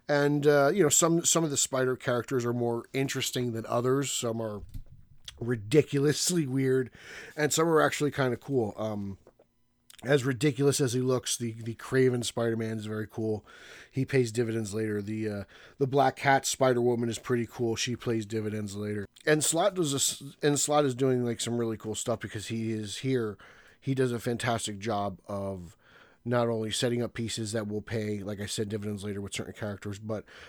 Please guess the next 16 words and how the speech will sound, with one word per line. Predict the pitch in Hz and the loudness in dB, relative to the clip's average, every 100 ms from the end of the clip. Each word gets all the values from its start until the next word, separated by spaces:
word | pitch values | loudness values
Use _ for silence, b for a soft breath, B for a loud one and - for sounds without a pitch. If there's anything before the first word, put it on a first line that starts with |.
| B | B
again, | 117 120 120 107 | -4 0 0 -2
his | 90 120 | -2 0
shock | 101 - 135 117 120 | 2 2 2 0 -2
value | - 117 104 104 98 98 | -4 -2 -2 -2 -4 -6
is | 95 101 95 | -6 -6 -6
almost | 69 104 107 98 - | -8 -8 -6 -8 -6
second | 113 104 107 98 | -6 -6 -8 -8
to | 98 | -8
none | 101 107 101 101 | -6 -6 -6 -8
because | 92 104 92 | -10 -10 -10
back-to-back | 95 101 95 104 98 92 | -10 -10 -10 -10 -10 -8
issues, | 107 - 90 85 | -8 -8 -10 -10
he | 98 | -10
does | 92 90 | -10 -10
something | - 60 57 | -10 -14 -18
drastic. | 69 80 - - - | -16 -16 -16 -18 -20